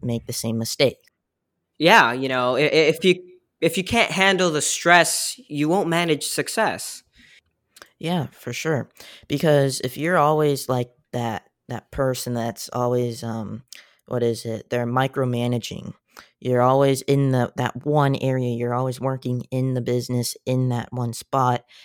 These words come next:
Speaker 1: where they can't really just keep going or they can't just get in there. Then y-, y-,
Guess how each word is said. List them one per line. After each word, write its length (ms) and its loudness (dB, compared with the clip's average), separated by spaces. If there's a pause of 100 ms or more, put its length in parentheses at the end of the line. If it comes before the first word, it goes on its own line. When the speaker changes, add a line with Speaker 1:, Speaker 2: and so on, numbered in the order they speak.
(200)
Speaker 1:
where 280 -2
they 180 -6
can't 380 -8
really 540 -6 (400)
just 180 -10 (160)
keep 300 -10
going 460 0
or 120 -6
they 140 -8
can't 400 -8 (200)
just 240 -10 (380)
get 220 -6
in 220 -2
there. 320 -6 (440)
Then 540 -2 (240)
y-, 120 -14 (140)
y-, 280 -8